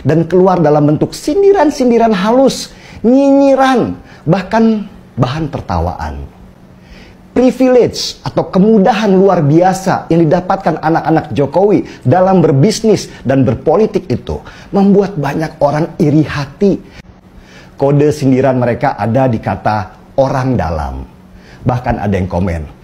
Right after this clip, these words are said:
"Gak perlulah sekolah tinggi-tinggi, cukup kenal orang dalam, maka kamu akan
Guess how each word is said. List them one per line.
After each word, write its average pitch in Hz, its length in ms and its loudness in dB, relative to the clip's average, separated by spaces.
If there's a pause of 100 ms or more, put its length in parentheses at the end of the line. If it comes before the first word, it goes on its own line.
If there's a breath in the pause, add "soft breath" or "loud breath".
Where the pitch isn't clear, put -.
(180)
"Gak - 240 -2
perlulah 240 400 2
sekolah 180 320 0
tinggi-tinggi, 185 960 0
cukup 262 320 0
kenal 202 240 2
orang 190 240 2
dalam, 185 480 0
maka 151 240 -4
kamu 147 240 0
akan 147 200 -4